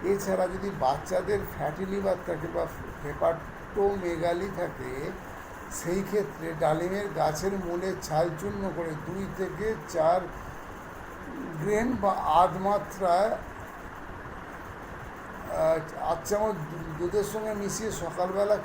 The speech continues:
খেলে কিন্তু হেপাটোমেগালি ভালো হয়ে যায়। তার সঙ্গে দু একটুকু মধু দিলেও আরও ভালো কাজ হয়। এই ছিল আজকের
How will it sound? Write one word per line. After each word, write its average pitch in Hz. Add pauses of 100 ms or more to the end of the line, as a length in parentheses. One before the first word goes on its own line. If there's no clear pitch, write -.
খেলে 180 (460)
কিন্তু 185
হেপাটোমেগালি 180
ভালো 151
হয়ে 156
যায়। 180 (460)
তার 175
সঙ্গে 226
দু 190
একটুকু - (160)
মধু 196 (140)
দিলেও 269 (400)
আরও 196
ভালো 175 (100)
কাজ 151 (120)
হয়। 190 (580)
এই 208
ছিল 220
আজকের 185